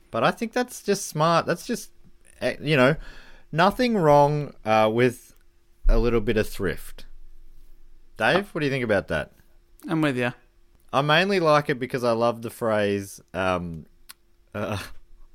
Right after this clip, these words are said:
Speaker 1: <laughs> the phrase that is absolutely escaping me right now.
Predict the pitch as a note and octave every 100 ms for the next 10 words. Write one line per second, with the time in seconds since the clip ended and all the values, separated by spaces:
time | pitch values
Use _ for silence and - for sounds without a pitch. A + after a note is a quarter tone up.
0 | - - - - _ _ _ - - -
1 | B2+ - C3+ C3 B2 A#2+ G#2+ G#2 B2 -
2 | A#2+ F#2 F#2 - G2+ F#2 F#2 E2+ E2 D#2
3 | C#2+ D2 C#2+